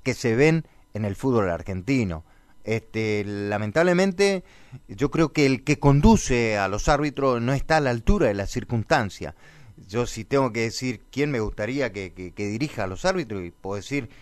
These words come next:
eh, Javier Castrilli o Horacio Elizondo. Son, Horacio estuvo, no sé por qué causa o cuáles fueron los motivos, que duró muy poquito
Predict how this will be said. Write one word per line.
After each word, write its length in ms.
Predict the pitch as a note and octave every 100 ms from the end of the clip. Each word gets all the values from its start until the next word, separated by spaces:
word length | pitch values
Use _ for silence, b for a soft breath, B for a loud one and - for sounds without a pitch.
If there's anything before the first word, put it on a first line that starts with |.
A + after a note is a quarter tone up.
| b b
eh, 160 | F2+ F#2
Javier 280 | G2 G#2+ G#2+
Castrilli 560 | G2+ - F3 F#3 C#3+ G2+
o 100 | F2
Horacio 500 | C#2+ D2+ A#2 - A2+
Elizondo. 580 | G2+ - A3+ D#3+ G#2+ G2+
Son, 460 | - A#2+ A2+ G#2+ -
Horacio 440 | G#2+ C#3 C3+ C#3
estuvo, 460 | - A3 G3 C3+ A2+
no 140 | A2+
sé 140 | C#3
por 180 | A#2 B2
qué 160 | C3+ -
causa 380 | D#3 E3 C3+ G#2+
o 80 |
cuáles 240 | A2 B2 A2+
fueron 240 | B2+ C3
los 100 | C3+
motivos, 420 | D#3 D#3 F3+ F#3 - b b b -
que 180 | G#2+ G#2
duró 400 | A#2 D3+ C3+ A2
muy 320 | A#2 E3+ G3+
poquito 720 | D#3 - F#3+ C#3+ C3+ C#3+